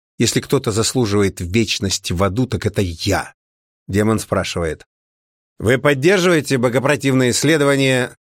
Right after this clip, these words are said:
стволовых клеток?» «Стволовых», поправляю я. Демон спрашивает. «Омрачает ли самоубийство при помощи врача прекрасный лик Божий?»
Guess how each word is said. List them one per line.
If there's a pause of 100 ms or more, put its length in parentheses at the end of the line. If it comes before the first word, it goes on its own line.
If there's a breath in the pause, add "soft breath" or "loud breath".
стволовых
клеток?» (520)
«Стволовых», (300)
поправляю
я. (840)
Демон
спрашивает. (760)
«Омрачает
ли
самоубийство
при
помощи
врача
прекрасный
лик
Божий?»